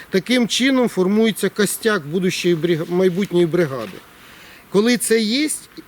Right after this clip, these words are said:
навіть коли бригада, е, приймає участь в бойових діях і несе втрати, то інструктори, оця учбова рота,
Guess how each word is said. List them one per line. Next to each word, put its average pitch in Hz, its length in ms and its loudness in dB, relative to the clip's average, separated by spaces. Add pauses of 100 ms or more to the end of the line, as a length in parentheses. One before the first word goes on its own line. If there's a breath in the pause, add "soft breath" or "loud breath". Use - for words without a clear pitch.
(140)
навіть 208 460 0
коли 214 200 2
бригада, 165 1000 0 (340)
е, 147 200 -6
приймає 202 440 4
участь 185 300 -2
в 147 40 -8
бойових 180 360 4
діях 214 400 0
і 180 40 -2
несе 175 260 0
втрати, 226 520 -6 (680 loud breath)
то 220 260 4
інструктори, 208 760 0
оця 196 360 0
учбова 170 580 0
рота, 160 360 -6